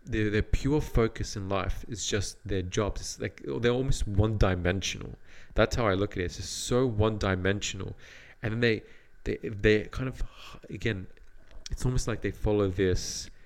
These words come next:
timeline, right? That's this abstract timeline that's created for them by society, which is, right, you're like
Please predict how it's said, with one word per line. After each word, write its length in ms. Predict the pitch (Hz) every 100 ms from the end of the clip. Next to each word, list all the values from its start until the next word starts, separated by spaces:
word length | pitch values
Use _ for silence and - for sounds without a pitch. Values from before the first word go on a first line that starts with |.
| - - - -
timeline, 680 | - 98 98 92 85 90 90
right? 320 | 87 101 -
That's 260 | 95 - - -
this 220 | - - -
abstract 520 | 107 - 107 98 -
timeline 420 | 98 92 90 90
that's 160 | 87 -
created 520 | - 95 95 95 87
for 260 | - 92
them 280 | 90 87 87 -
by 200 | 92 85
society, 720 | - 90 - 95 95 87 90 - - - -
which 240 | 104 - 98
is, 240 | 85 -
right, 260 | 90 107 107
you're 220 | 98 90
like 340 | 87 87 -